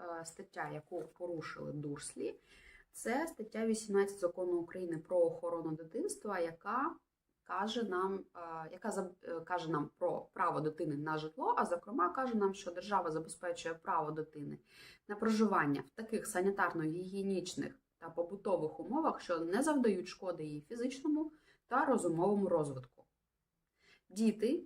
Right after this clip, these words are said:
члени сім'ї, наймача або власника жилого приміщення мають право користуватися займаним приміщенням на рівні з власником або наймачем.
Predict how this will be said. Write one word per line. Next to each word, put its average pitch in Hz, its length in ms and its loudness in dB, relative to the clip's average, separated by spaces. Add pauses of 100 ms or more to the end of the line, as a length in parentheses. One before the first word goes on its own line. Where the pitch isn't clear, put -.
(100)
члени 226 360 4
сім'ї, 185 400 4
наймача 240 580 6
або 190 200 6
власника 190 640 4
жилого 185 500 6
приміщення 170 840 -2
мають 208 420 4
право 170 280 -2
користуватися 247 800 -2
займаним 196 420 2
приміщенням 170 640 -2
на 220 100 6
рівні 190 280 2
з 160 60 -4
власником 214 760 0
або 160 280 -6
наймачем. 196 640 -4